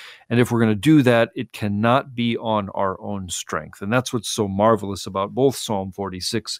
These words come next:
and this hymn that is well loved to Lutherans above all, is that we see the encouragement that we have to see Christ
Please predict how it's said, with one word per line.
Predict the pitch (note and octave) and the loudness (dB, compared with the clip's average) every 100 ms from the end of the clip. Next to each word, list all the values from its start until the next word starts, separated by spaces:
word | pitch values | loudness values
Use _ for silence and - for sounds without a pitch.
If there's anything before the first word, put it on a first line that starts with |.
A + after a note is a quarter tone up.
| - | -4
and | C3+ C#3 C3 A2 | 0 2 2 2
this | A2+ - | 0 -2
hymn | - B2 G2+ | 0 0 0
that | G#2 G2+ | -4 -6
is | F#2 | -8
well | G2 F#2+ | -4 -4
loved | G2 G2+ F#2+ - | -2 -2 -4 -8
to | |
Lutherans | G2 A2 - F2 F2 F#2+ | -4 -4 -6 -14 -16 -12
above | F2 F2 | -10 -2
all, | G#2+ A2+ - _ - - - - - _ | 2 2 0 _ -20 -20 -20 -20 -20 _
is | A2+ F#2+ | -4 0
that | A#2 | 0
we | A2 G#2 | 0 -4
see | - G#2+ G#2 G2+ - _ _ - | -4 -2 -2 -4 -8 _ _ -18
the | B2 G#2+ G#2 - | -6 -2 -2 -2
encouragement | A2+ F2+ - - C#3 A#2+ G2 - F#2 - | -8 -8 -8 0 4 4 2 -6 -10 -10
that | F2 | -10
we | F2 | -8
have | E2 F2 E2 E2+ _ _ _ | -8 -6 -6 -8 _ _ _
to | - | -12
see | - F#2+ - | -8 -8 -10
Christ | - - A2+ G#2+ F#2 - - | -6 2 4 4 0 -6 -8